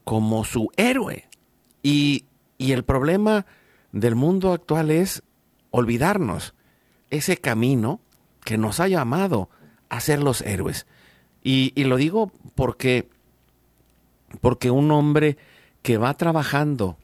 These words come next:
en ese camino de, de tener fortaleza interior, de tener firmeza, pero con amor, con escucha, con, con esa conexión emocional,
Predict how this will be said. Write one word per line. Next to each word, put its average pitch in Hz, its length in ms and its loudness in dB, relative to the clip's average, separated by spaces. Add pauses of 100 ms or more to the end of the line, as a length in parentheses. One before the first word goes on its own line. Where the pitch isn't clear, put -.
(180)
en 110 140 -4
ese 135 240 -2
camino 135 560 0 (500)
de, 98 600 0
de 98 180 -2
tener 117 400 0
fortaleza 110 880 -4 (320)
interior, 98 720 -2 (400)
de 107 160 0
tener 127 540 0
firmeza, 135 840 0 (440)
pero 110 220 2
con 110 200 0
amor, 120 400 0
con 127 180 0
escucha, 127 640 -2
con, 104 380 -6 (260)
con 110 200 -2
esa 131 280 0
conexión 123 920 -2 (340)
emocional, 143 680 2